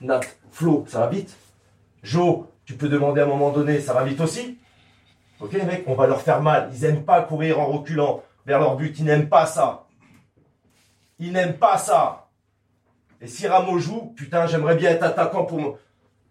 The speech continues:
J'ai envie de lui faire la misère. J'ai envie, là. Ce match, il faut qu'on emmène le public avec nous. Faut l'emmener avec nous.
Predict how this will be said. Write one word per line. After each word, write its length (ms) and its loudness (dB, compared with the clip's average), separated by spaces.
J'ai 100 -6
envie 220 6
de 40 2
lui 80 4
faire 120 4
la 120 6
misère. 360 -2
J'ai 120 2
envie, 280 8
là. 320 2
Ce 160 -12
match, 300 2
il 80 -8
faut 140 -6
qu'on 220 -2
emmène 360 8
le 140 2
public 320 -8
avec 240 -6
nous. 140 -16
Faut 140 -2
l'emmener 540 8
avec 260 4
nous. 160 -6